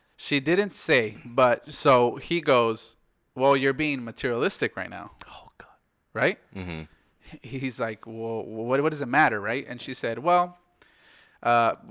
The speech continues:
Speaker 1: well, she posted this and she got attacked for it pretty badly.
Speaker 2: Oh, yeah.
Speaker 1: But, but there was people supporting her. There was people against her saying, like, she, she doesn't care about,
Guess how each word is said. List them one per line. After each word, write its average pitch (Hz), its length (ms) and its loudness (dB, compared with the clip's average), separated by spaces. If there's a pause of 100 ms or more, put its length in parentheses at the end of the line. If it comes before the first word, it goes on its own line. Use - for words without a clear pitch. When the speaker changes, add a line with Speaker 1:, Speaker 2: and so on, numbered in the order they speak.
(120)
Speaker 1:
well, 151 100 -8
she 202 160 -4
posted 208 300 4
this 135 160 -2
and 120 140 -2
she 139 140 -2
got 123 160 6
attacked 113 320 2
for 98 220 -8
it 85 160 -12
pretty 156 160 0
badly. 98 480 -2 (240)
Speaker 2:
Oh, 98 160 -8
yeah. 92 200 -10
Speaker 1:
But, 120 380 4 (240)
but 131 500 2
there 139 140 2
was 139 160 0
people 175 300 -2
supporting 147 500 0
her. 143 340 4 (160)
There 120 200 -2
was 117 100 -4
people 135 320 0
against 120 380 -4
her 117 100 -4
saying, 117 320 -6
like, 104 300 -6 (100)
she, 127 260 -8
she - 140 -10
doesn't 127 260 -6
care 120 300 2
about, 110 380 0